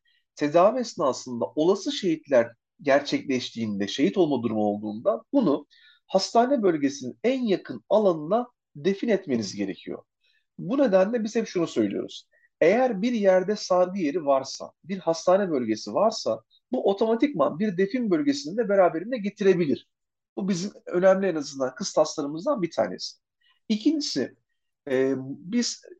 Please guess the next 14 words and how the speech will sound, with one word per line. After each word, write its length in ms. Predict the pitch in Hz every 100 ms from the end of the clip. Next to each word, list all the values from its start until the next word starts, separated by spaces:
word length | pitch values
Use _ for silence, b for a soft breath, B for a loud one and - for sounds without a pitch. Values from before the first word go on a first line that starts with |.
| _
bin 160 | 165 180
dokuz 240 | 208 226
yüz 60 | 196
on 200 | 233 226
beş 200 | 208 -
içerisindeki 640 | 165 175 170 - 165 147 -
kara 240 | - 185
muharebelerinin 840 | 220 180 147 147 139 143 147 226 - _ _ _ _ _ _ _ _
kendi 460 | - 156 170 202 -
alt 260 | 196 247 -
muharebelerini 680 | 170 175 175 170 175 175 165
de 220 | 123 - _ _ _ - -
tasniflememiz 680 | 135 - 117 120 113 107 92
gerekiyor. 420 | 98 87 -